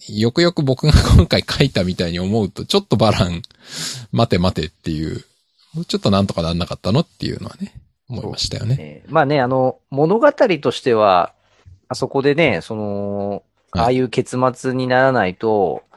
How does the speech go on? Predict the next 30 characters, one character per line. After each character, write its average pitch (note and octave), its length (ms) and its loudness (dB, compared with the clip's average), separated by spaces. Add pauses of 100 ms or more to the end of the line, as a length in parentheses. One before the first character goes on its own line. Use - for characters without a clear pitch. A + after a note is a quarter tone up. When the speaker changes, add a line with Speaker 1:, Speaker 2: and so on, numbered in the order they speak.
(440)
Speaker 1:
い - 60 -4
や、 A2 40 0
Speaker 2:
ま A2+ 40 4
あ、 G#2 40 4
Speaker 1:
お - 20 4
っ - 20 2
し - 60 -2
ゃ - 20 2
る D#2 40 0
通 - 0 -
り - 0 -
で。 - 0 -
Speaker 2:
バ B2 140 6
ラ A#2 140 4
ン G2+ 140 -4
が D#2+ 440 0
ね、 B2+ 400 -4
魔 A#2 160 -2
王 A#2+ 140 2
軍 G2+ 220 -6
に F2 340 -8
入 A#2 240 -2
る G2 80 -6
こ F#2 120 -8
と F#2 120 -6
も F2 120 -8
な F#2 160 -6
け G2 200 -8
れ D#2+ 100 -8
ば、 E2 500 -2